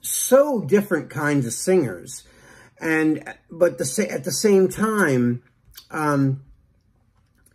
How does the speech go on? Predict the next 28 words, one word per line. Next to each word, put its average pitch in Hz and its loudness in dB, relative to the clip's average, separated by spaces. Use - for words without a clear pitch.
they 165 4
just - 0
really 165 4
work 135 -2
well 131 2
together. 98 -8
You 117 -6
know, 123 -2
even 151 2
though 160 2
they're 143 0
two 190 -2
totally 156 2
different 135 -2
kinds 131 0
of 113 -6
artists, 123 -2
um, 117 -2
they're 127 4
both 139 2
amazing 139 2
artists, - -6
you - -4
know, 117 -2
in 117 0
their 117 -2
own 131 2
right. 123 -2